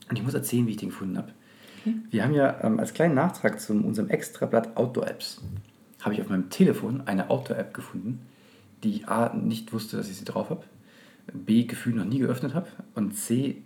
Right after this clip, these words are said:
Speaker 1: wir auch nicht drüber gesprochen haben. Das möchte ich jetzt indirekt nachholen. Und zwar heißt die, äh, drei D Outdoor Guides, also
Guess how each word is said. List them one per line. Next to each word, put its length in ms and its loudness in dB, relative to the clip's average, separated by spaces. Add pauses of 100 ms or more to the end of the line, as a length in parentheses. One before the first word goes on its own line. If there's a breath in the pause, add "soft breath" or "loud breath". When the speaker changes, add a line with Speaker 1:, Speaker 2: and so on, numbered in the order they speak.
(120)
Speaker 1:
wir 200 0
auch 100 -4
nicht 140 -2
drüber 180 -4
gesprochen 340 -10
haben. 100 -14 (360)
Das 160 -6
möchte 160 0
ich 40 -10
jetzt 160 -6
indirekt 540 -6
nachholen. 360 -4 (640 loud breath)
Und 100 -6
zwar 200 0
heißt 280 -2
die, 160 -4 (240)
äh, 220 0
drei 260 2
D 240 -2
Outdoor 320 -2
Guides, 380 -8
also 160 -12